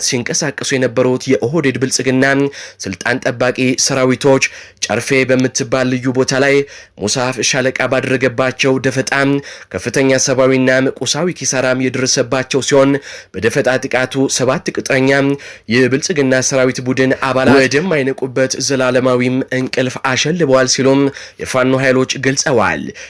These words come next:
ለግለሰቦች ወይንም ለወንጀለኞች ስልጣን ሲባል ከብሔረ ሙታን ወገን ከሆኑት በተጨማሪም ከአምስት በላይ የሆኑት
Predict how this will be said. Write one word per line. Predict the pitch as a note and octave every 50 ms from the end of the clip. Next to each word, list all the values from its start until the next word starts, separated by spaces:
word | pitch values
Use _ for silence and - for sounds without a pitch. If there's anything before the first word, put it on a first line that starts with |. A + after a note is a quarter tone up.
| - -
ለግለሰቦች | A2 C3+ C3+ B2+ B2+ D#3 E3+ D#3 C#3 - C#3+ B2 B2+ C3 B2 -
ወይንም | - C#3 C3 C3 C3 C3 C3+
ለወንጀለኞች | B2+ C3+ C3 C#3+ E3 F#3 D#3+ D3 - C3+ C3 C3+ C#3+ C#3+ C#3+ C#3 - - - - - -
ስልጣን | - G2+ F#2+ - - A#2 B2+ B2+
ሲባል | - - B2+ A#2+ A#2 C3 B2+ B2 C3+
ከብሔረ | - C#3+ C3 C3 E3 F3 D#3+ C#3+ C3
ሙታን | C3 C3+ B2+ - C#3 C3 C3 C3 - -
ወገን | B2+ C3 B2+ B2+ C#3 C#3 C#3 C#3+ C#3 - - - - - -
ከሆኑት | F#2+ F#2+ A#2 C3 C3 B2+ A#2+
በተጨማሪም | B2+ B2+ C3+ C#3 - C3 C3 C3 C3 B2+ C3 C3 C3 B2+
ከአምስት | - - - A#2+ C3 D#3 E3 D3 - -
በላይ | C3 B2 B2+ B2+ B2
የሆኑት | B2 B2+ C3 C3 C3+ C#3 C#3 C#3